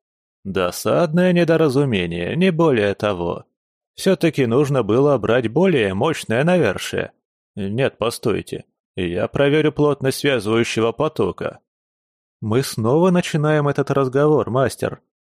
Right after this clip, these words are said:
Я вздохнул, не желая возвращаться к набившей оскомину теме. «Вы сами определили запас резерва моего источника на ближайшие двадцать лет. Два дня мы на это угрохали. Зачем мне проводник,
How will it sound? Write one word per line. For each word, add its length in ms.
Я 200
вздохнул, 720
не 160
желая 340
возвращаться 680
к 80
набившей 460
оскомину 500
теме. 420
«Вы 240
сами 380
определили 580
запас 500
резерва 500
моего 360
источника 680
на 120
ближайшие 600
двадцать 420
лет. 300
Два 360
дня 320
мы 140
на 160
это 220
угрохали. 640
Зачем 460
мне 120
проводник, 640